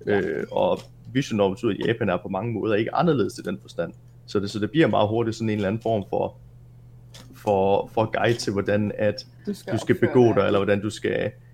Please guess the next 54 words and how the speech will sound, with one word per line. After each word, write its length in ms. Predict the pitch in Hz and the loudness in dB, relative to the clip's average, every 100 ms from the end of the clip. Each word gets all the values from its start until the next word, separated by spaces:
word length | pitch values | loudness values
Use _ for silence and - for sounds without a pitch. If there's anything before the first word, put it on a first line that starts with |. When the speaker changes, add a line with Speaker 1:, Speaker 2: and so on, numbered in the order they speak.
| - - | -20 -10
Speaker 2:
øh, 320 | - 90 95 | -4 -4 -4
skal 200 | - 117 | -4 -4
blive 160 | 107 104 - | -2 0 2
dygtig 340 | 120 - 101 | 0 0 -6
til 260 | - 107 - | -2 -2 0
det, 120 | 104 | 0
du, 200 | 98 95 - - - - | -2 -6 -14 -20 -12 -2
du 100 | 104 | -2
interesserer, 440 | 98 98 - 117 | 0 -4 0 0
ser 220 | 107 127 | 2 0
dig 100 | 92 - | 0 0
for. 240 | 95 95 98 | -2 -2 -6
Men 120 | 104 | -8
hvis 160 | 104 | -8
du 100 | - | -8
så 140 | 98 113 | -4 0
har 260 | 131 123 | 2 2
en, 320 | - 101 95 - - - - - - | 2 0 -2 -6 -14 -20 -20 -14 -4
hvad 100 | 101 | -2
kan 60 | |
man 80 | 101 | -2
sige, 560 | - 107 101 98 - - | -2 -2 0 -2 -4 -6
en, 120 | 117 - - | -6 -10 -6
en, 340 | - 101 98 113 | -2 -2 -2 -2
en 120 | 110 | 0
visual 240 | 120 120 | 0 2
novel, 240 | 101 98 92 | 0 2 2
der 120 | 95 | 2
ikke 140 | 113 | 2
har 180 | 123 104 | 2 2
et 80 | - - - | 2 -6 -10
bestemt, 400 | 110 113 - - - | -4 -4 -4 -12 -14
du 100 | 95 | -6
ved, 100 | 90 | -4
meget 240 | 85 95 104 | 0 0 0
specifikt 440 | - - - 107 - | -8 -18 -14 -14 -6
plot, 200 | - 120 - | -4 -4 -6
jamen, 140 | 98 | -8
så 100 | 98 110 | -6 -2
bliver 180 | 123 | 0
det 100 | 95 | 2
meget, 400 | 95 92 107 107 - - - - - - - | 2 2 4 2 0 -10 -20 -20 -20 -12 -4
øh, 260 | 104 - - | -2 -2 -2
indoktrinering 600 | 117 95 - 104 95 98 | 0 -2 -2 -2 -2 -2
i 40 | - | 0
forhold 300 | 104 95 85 | 0 0 -4
til, 80 | |
hvordan 240 | 101 98 104 | -2 0 0
at 100 | 98 | -2
du 60 | |
passer 280 | 110 104 107 | -2 -2 -2
ind 100 | 87 | -6
i 20 | |
samfundet. 460 | - 123 120 98 | 2 2 2 -4